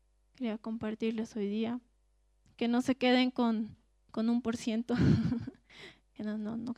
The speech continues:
no se queden con la canción de un por ciento, <laughs> pero que se, que, que no se queden solo con el un por ciento de, de, de escuchar la Biblia, la, la palabra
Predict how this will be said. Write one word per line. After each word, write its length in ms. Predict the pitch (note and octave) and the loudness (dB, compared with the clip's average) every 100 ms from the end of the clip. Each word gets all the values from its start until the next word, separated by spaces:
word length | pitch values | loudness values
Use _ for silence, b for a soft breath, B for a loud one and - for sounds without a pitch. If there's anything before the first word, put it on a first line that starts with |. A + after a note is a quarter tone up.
| - | -8
no 120 | B3 | -8
se 80 | - | -6
queden 180 | A3+ G#3 | -8 -8
con 100 | G#3+ | -6
la 60 | |
canción 240 | G#3+ A3 G#3 | -6 -6 -4
de 60 | |
un 60 | G#3+ | -2
por 120 | - | -4
ciento, 380 | - A3+ C4 B3 - | -4 -6 -4 -10 -10
<laughs> 160 | G#4 C#4 | -10 -2
pero 320 | B3+ B3+ B3+ | 2 2 2
que 120 | C4+ | 2
se, 200 | C4+ C4 - _ - | 0 0 -6 _ -4
que, 260 | B3+ A#3+ | 0 0
que 100 | A#3+ | 2
no 140 | B3+ D4+ | 0 2
se 100 | E4 | 0
queden 300 | D4 D4+ C4 | 2 0 0
solo 240 | D4 D4 C#4+ | 2 2 2
con 160 | B3 | 2
el 120 | A#3 A#3+ | 2 2
un 120 | C4 | 2
por 160 | B3+ | 0
ciento 340 | A#3+ A#3 A#3+ B3 | 0 -2 0 0
de, 260 | A3 G#3 - b b b _ | 0 0 -6 b b b _
de, 480 | A#3 G#3+ G#3+ G#3 - | -2 0 0 0 -2
de 240 | B3 A3 A3 | 0 2 2
escuchar 480 | - A#3 B3+ A#3 B3+ | 0 0 4 6 6
la 120 | A#3+ | 6
Biblia, 420 | A#3 A#3 A3 - | 4 2 0 2
la, 200 | A#3 A3 - | 2 0 0
la 140 | A3+ | -2
palabra 640 | G#3+ A3 A3+ A3+ A#3 A3+ | 0 0 2 4 4 0